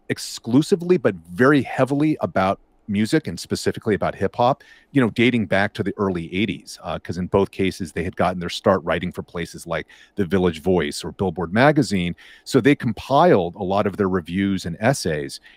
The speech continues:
And so this, we, these were also points of inspiration and points of just kind of laying out a roadmap that, well, if what I'm interested to do in doing is writing about music, here are ways to do it,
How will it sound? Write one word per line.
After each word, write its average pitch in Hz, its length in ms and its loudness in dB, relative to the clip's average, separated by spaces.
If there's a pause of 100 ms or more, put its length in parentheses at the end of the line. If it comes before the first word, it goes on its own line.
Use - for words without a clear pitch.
(200)
And 110 220 4
so 120 140 4
this, 117 240 2
we, 131 140 4
these 139 220 -2
were 120 180 4
also 110 560 4 (400)
points 131 500 -2
of 101 340 4
inspiration 104 920 0 (300)
and 95 200 -4
points 113 540 -4
of 90 400 -2 (480)
just - 260 -2
kind 185 140 2
of 120 80 4
laying 139 280 4
out 117 100 6
a 101 40 4
roadmap 92 800 2
that, 87 240 -4
well, 107 200 2
if - 200 -6
what 117 120 4
I'm 113 120 4
interested 139 460 0
to 95 80 -10
do 85 420 -4 (120)
in 101 100 -2
doing 92 320 -2
is 80 100 -8
writing 90 260 2
about 80 220 -2
music, 98 460 2 (300)
here 151 360 6
are 117 140 8
ways 98 440 4
to - 120 -10 (140)
do 92 180 -4
it, - 140 -10